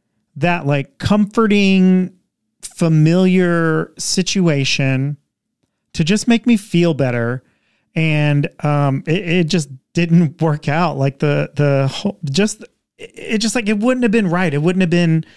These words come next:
perfect. And I don't know if that's, like, my problem. Like, was I putting too much pressure and too much, like, weight on this situation that it,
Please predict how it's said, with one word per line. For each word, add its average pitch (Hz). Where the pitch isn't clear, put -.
perfect. 185
And 175
I 185
don't 220
know 208
if 190
that's, 180
like, 156
my 160
problem. 175
Like, 131
was 139
I 147
putting 160
too 185
much 170
pressure 156
and 147
too 196
much, 196
like, 160
weight 156
on 160
this 147
situation 143
that 151
it, 170